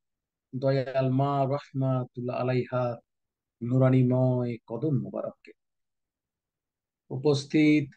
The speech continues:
দেশ এবং বিদেশ থেকে অনলাইন প্ল্যাটফর্মে আমাদের সাথে সংযুক্ত আশেকে রাসূল ভাই ও বোনেরা, আপনারা সকলেই আমার সালাম গ্রহণ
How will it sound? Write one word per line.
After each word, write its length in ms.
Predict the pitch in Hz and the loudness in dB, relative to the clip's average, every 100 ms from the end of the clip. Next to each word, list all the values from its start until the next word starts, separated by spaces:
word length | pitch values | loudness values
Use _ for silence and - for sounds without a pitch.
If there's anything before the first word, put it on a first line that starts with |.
| _ _ _ _ _ _ _ _ _ - 127 | _ _ _ _ _ _ _ _ _ -14 0
দেশ 320 | 139 147 147 131 - - - _ 139 | 4 4 2 0 -8 -18 -20 _ -4
এবং 160 | 135 143 139 135 | 0 2 2 2
বিদেশ 340 | 135 151 147 - - | 4 2 2 -2 -4
থেকে 320 | 143 151 147 143 143 - _ _ _ _ _ - | -4 0 2 2 0 -8 _ _ _ _ _ -6
অনলাইন 420 | 147 147 147 147 139 | -2 2 4 2 0
প্ল্যাটফর্মে 680 | 139 147 143 147 139 143 143 139 131 | 0 0 0 -4 -2 0 0 -2 0
আমাদের 320 | 139 139 143 - | -2 0 -2 -4
সাথে 220 | - 135 139 - | -10 -6 -6 -4
সংযুক্ত 540 | 147 151 143 143 - 156 156 151 - _ _ _ _ _ _ - | -4 -2 -2 -4 -2 0 2 2 -2 _ _ _ _ _ _ 2
আশেকে 580 | 147 156 135 147 - 156 147 | 6 6 4 -4 0 0 2
রাসূল 420 | 139 - 156 151 147 131 | 0 -4 -4 -2 -2 2
ভাই 180 | 160 143 | 4 4
ও 20 | 127 | 2
বোনেরা, 320 | 117 107 - - _ _ _ _ _ - | -4 -14 -20 -20 _ _ _ _ _ -10
আপনারা 280 | 135 135 135 135 | 0 2 2 2
সকলেই 380 | 147 135 143 143 135 | -2 0 2 4 4
আমার 180 | 135 135 - | 4 2 -2
সালাম 260 | 135 131 131 | 0 2 0
গ্রহণ 300 | 123 123 135 | -2 -4 -4